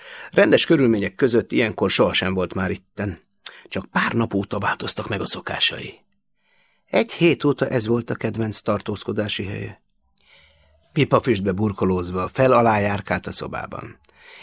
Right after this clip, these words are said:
Időnként megállt a parkettig érő ablak előtt, és kitekintett az őszi utcára, ahol a platánfák megkopasztott, száraz ága között átfújt az esti szél,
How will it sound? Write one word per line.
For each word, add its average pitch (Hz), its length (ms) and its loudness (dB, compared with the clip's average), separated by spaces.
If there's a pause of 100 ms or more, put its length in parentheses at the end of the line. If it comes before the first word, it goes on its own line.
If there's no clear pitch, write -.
Időnként 104 540 2
megállt 95 440 0
a 85 40 -8
parkettig - 560 -2
érő 90 260 -2
ablak 95 300 -4
előtt, 101 440 -4 (400)
és - 180 -2
kitekintett 120 600 0
az 90 100 -4
őszi 101 320 -2
utcára, 95 540 0
ahol 92 320 -8
a - 60 -8
platánfák - 720 0
megkopasztott, 104 840 -2
száraz 101 420 0
ága 101 240 0
között - 360 -8
átfújt - 420 -4
az - 100 -8
esti - 240 -8
szél, - 400 -6